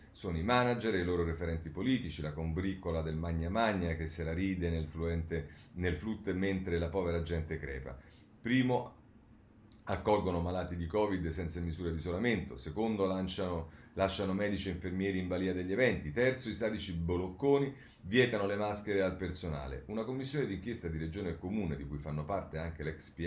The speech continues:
M Gerardo Colombo e Giovanni Canzio, presidente dell'anticorruzione lombarda, scopre che le procedure di isolamento c'erano, ma non hanno funzionato benissimo. Pure le regole c'erano e non sono state applicate pienamente. Di divieti a indossare le mascherine non c'è traccia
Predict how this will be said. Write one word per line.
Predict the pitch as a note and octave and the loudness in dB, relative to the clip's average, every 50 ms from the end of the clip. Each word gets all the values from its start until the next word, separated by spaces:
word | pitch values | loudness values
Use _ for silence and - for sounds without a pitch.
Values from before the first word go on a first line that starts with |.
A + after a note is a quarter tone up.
| F2 | 0
M | E2 D2+ D2 C#2+ | 0 0 -2 -2
Gerardo | D2 D2 D#2+ D#2+ C#2+ D2 D#2 D2 | -2 -2 -2 -4 -4 -4 -6 -4
Colombo | E2 F2+ F#2+ F#2 E2 D2 C#2+ | -2 -2 0 0 0 -2 -2
e | C#2+ | -4
Giovanni | C2+ D2 D2 D#2+ D#2+ D#2+ D#2 D2 | -4 -4 -4 -4 -2 -2 -2 -2
Canzio, | D2 F#2+ F#2 D#2 D2+ D2+ D2 - - F#2 E2+ E2+ - | -2 -2 -2 -2 -2 -4 -4 -6 -6 -8 -8 -8 -10
presidente | - C#2+ C#2+ B1 B1+ D2 D#2 D2 D2+ D2 | -10 -8 -8 -6 -6 -6 -6 -4 -6 -6
dell'anticorruzione | C#2 C2+ C#2+ C#2+ D2 D2+ D2 C#2+ C#2+ D2 D2 D2 C#2+ - - E2 D#2 D2+ | -6 -6 -6 -6 -8 -8 -8 -8 -8 -6 -6 -8 -8 -6 -6 -4 -2 -2
lombarda, | D2 D2 D#2+ E2 D#2+ D2 D2 D2 D2 D#2+ D#2+ - - - - - - | -2 -2 -2 -2 -2 -4 -4 -6 -6 -8 -10 -10 -12 -18 -20 -20 -20
scopre | - - - C3+ C#3 C3 - B2+ | -20 -6 0 2 2 2 2 0
che | A2+ G2+ | 0 0
le | F#2 F2 | 0 0
procedure | F2 F#2 E2 F#2 G2 G#2 G2+ F2 | 0 -2 -4 -4 -4 -2 -2 -2
di | E2 | -2
isolamento | D2+ E2 E2 E2 F2 F2+ F2 F2 D#2+ D#2+ | -2 -2 -2 -2 -2 -2 -4 -4 -4 -6
c'erano, | D2+ - F#2+ D#2 C#2+ C#2 E2 F#2 G2 G#2 - - - - - | -6 -4 -2 -2 -2 -2 -4 -4 -6 -6 -8 -12 -18 -16 -10
ma | - F#2+ | -6 -4
non | F#2+ G2+ G2+ | -4 -2 -2
hanno | G#2 G2+ G#2 F#2+ | -2 -2 -2 -4
funzionato | G2+ G2+ F#2 F#2 - F#2+ F2+ F2 F2+ | -4 -6 -6 -6 -6 -6 -6 -6 -4
benissimo. | F2+ E2+ E2+ E2 D2 C#2+ C#2+ - - D#2 D2 C#2+ D2 - - - - - - | -4 -2 -2 -2 -2 -4 -6 -8 -6 -6 -4 -4 -6 -8 -10 -16 -20 -16 -8
Pure | - C3 B2+ A#2+ | -4 -2 0 0
le | B2 B2 | 2 4
regole | C#3 C#3+ C3+ A2+ E2+ D#2+ | 4 4 4 4 2 -2
c'erano | D#2 - E2 D2 D2 C#2+ C#2 C#2 C2+ - | -2 -2 -4 -4 -4 -4 -4 -6 -6 -6
e | F2+ G2+ | -6 -6
non | G2+ G2 | -6 -6
sono | - - A2+ G#2 | -6 -6 -6 -6
state | - - A2 F#2+ F#2+ | -4 -4 -4 -2 -2
applicate | F2+ - G2 F2 F2+ F#2 E2+ E2+ | -4 -4 -4 -4 -2 -2 -2 -2
pienamente. | D#2 D#2+ E2 D#2+ D2+ D2 C#2 C#2 C#2 C2+ - C#2+ D2 - - - - | -4 -4 -4 -2 -4 -4 -4 -6 -8 -8 -8 -10 -10 -12 -18 -18 -10
Di | - F#2+ F#2+ | -6 -4 -2
divieti | G2+ G#2+ A#2 B2+ B2 - A2 | 0 2 2 2 2 2 0
a | G2+ | -2
indossare | G2 F#2+ F#2 F#2+ - G#2 F#2+ | -2 -2 -4 -4 -2 -2 -2
le | F#2+ F#2 | -2 -2
mascherine | F2 F2+ F2 E2 - F#2 G2 A2+ A#2+ G#2+ F2 D#2 C2+ - | -4 -4 -6 -6 -4 -4 -2 -2 0 -2 -2 -2 -4 -4
non | D#2 E2+ F2+ F2+ E2 | -4 -4 -4 -4 -4
c'è | - - D2+ C#2+ | -6 -6 -8 -8
traccia | - D2 C#2+ C2+ C2 C2+ - - G2+ G2 | -6 -6 -6 -6 -6 -8 -10 -10 -10 -10